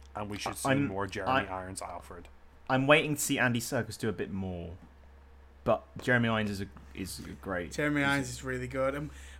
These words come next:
Speaker 3: man, Ben Affleck, Ben Affleck got the best send off. Like, that line he
Speaker 2: It's a
Speaker 3: says about
Speaker 2: good intro.
Speaker 3: Faye, it, not, not the, the intro's really good, but then, like, the, um, that, that scene he has in the, um, in the
Speaker 2: In the
Speaker 3: alleyway
Speaker 2: alley.
Speaker 3: with,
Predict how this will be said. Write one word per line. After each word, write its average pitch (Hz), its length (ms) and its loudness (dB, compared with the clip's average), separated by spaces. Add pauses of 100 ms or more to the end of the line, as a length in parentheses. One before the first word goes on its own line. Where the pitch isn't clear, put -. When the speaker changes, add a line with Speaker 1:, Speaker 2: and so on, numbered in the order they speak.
Speaker 3:
man, 208 300 4
Ben 254 180 8
Affleck, 233 440 2
Ben 233 120 10
Affleck 226 300 8
got 180 200 6
the 160 100 4
best - 680 4
send 165 460 0
off. 110 200 -8 (960)
Like, 185 200 8
that 226 220 6
line 202 360 4
he 202 100 12
Speaker 2:
It's 202 100 12
a - 20 12
Speaker 3:
says 156 180 10
about - 120 8
Speaker 2:
good 185 220 12
intro. 170 340 8
Speaker 3:
Faye, 165 300 8 (480)
it, 180 180 2
not, 208 300 8
not 214 260 6
the, 214 80 2
the 196 320 6
intro's 202 380 4
really 165 200 6
good, 151 180 0
but 165 140 -4
then, 202 160 8
like, 202 260 6
the, 185 200 6
um, 175 380 10 (320)
that, - 280 4 (120)
that 190 120 0
scene 214 240 2
he 190 80 4
has 170 220 6
in 160 120 0
the, 156 220 2
um, 151 400 0
in 156 100 0
the 160 100 4
Speaker 2:
In 165 120 6
the - 60 6
Speaker 3:
alleyway 123 60 6 (240)
Speaker 2:
alley. 95 160 -6
Speaker 3:
with, 135 280 -2